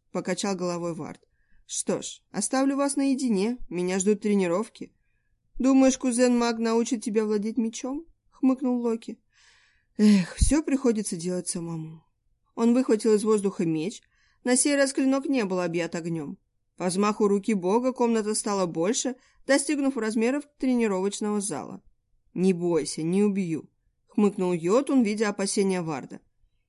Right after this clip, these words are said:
«И меня ранить не сумеешь. Сражайся в полную силу». Вздохнув, Альфа обнажила спаду. По крайней мере, перед Локи ему не придется скрывать свое неумение или объяснять использование странных любительских приемов.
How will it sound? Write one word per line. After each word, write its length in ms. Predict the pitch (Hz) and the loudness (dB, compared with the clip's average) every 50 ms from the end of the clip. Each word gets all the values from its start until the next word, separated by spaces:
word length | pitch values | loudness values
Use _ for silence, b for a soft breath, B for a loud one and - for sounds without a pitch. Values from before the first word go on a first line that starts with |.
| _ _ | _ _
«И 120 | - 247 | 2 4
меня 340 | 254 254 247 226 214 214 220 | 6 6 6 6 4 4 2
ранить 320 | 226 233 233 233 220 214 - | 2 2 2 0 0 -2 -2
не 120 | 226 226 | -4 -2
сумеешь. 680 | - - 240 220 214 185 160 143 131 - - - - _ _ - | -2 0 0 2 2 2 0 -2 -4 -8 -12 -14 -18 _ _ -14
Сражайся 520 | - - 285 285 262 269 208 202 - 202 | -6 -2 0 0 2 2 2 0 0 -2
в 60 | - | -4
полную 340 | - 196 185 180 175 165 170 | -2 0 0 0 0 -2 -4
силу». 420 | - - - - - - - 202 - - - - - _ - - - - - - - - - - - | -4 -8 -10 -10 -12 -12 -12 -14 -12 -10 -12 -12 -12 _ -16 -14 -14 -14 -16 -18 -18 -20 -18 -14 -12
Вздохнув, 520 | - 160 170 175 - - 208 240 294 - - | -6 -4 -4 -4 -2 0 0 0 0 0 -2
Альфа 280 | - 208 240 - 233 | -2 -2 0 0 -2
обнажила 500 | 220 196 202 190 190 185 202 170 170 170 | -2 0 0 0 -2 -2 -2 -4 -4 -4
спаду. 500 | 170 - - - 143 117 98 - - - _ _ _ _ - - | -4 -6 -8 -10 -12 -10 -12 -12 -16 -20 _ _ _ _ -8 -6
По 80 | 254 254 | -4 0
крайней 320 | - 294 294 294 285 269 | 2 2 4 4 4 4
мере, 240 | 269 277 285 269 269 | 4 4 4 2 2
перед 260 | 240 269 262 254 214 | 0 0 0 0 2
Локи 280 | 233 233 254 269 - 262 | 4 4 4 4 4 2
ему 180 | 254 247 240 | 2 2 2
не 140 | 240 233 226 | 2 2 0
придется 440 | 214 233 214 185 214 240 247 - 254 | 0 0 0 2 2 2 2 0 -2
скрывать 380 | - - 226 208 202 214 214 - | -2 -2 0 0 0 0 -2 -2
свое 260 | - 202 190 190 190 | -2 0 2 2 2
неумение 720 | 180 180 175 170 165 165 185 233 262 254 233 233 b b b b b b - | 2 0 0 0 0 2 2 2 4 4 2 2 b b b b b b 2
или 180 | 427 330 294 | 4 4 4
объяснять 540 | 269 240 220 233 226 - - 226 240 233 233 | 4 4 2 2 0 0 0 -2 -2 -2 -4
использование 600 | 214 - - 214 226 240 233 226 214 208 196 190 | -6 -4 -2 0 0 2 2 2 4 2 2 0
странных 440 | 190 - - 196 208 214 214 220 226 | -2 -4 -2 0 2 2 2 2 0
любительских 640 | 233 208 202 190 208 - 214 208 - - 220 208 - | 0 -2 -2 -2 -2 -2 -2 -4 -4 -6 -8 -6 -2
приемов. 540 | - 262 254 240 208 165 156 139 104 170 | 0 2 2 2 2 0 -2 -4 -8 -12